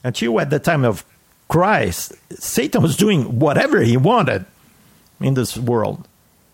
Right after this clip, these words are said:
The human life was worth nothing. There was occultism and Satanism all around, demonic activities.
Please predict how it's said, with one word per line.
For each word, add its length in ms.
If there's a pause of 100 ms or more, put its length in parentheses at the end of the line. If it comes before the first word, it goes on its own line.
(200)
The 80
human 320
life 200
was 220
worth 380
nothing. 760 (1160)
There 160
was 300
occultism 1000
and 100
Satanism 840 (360)
all 240
around, 500 (1300)
demonic 640
activities. 1120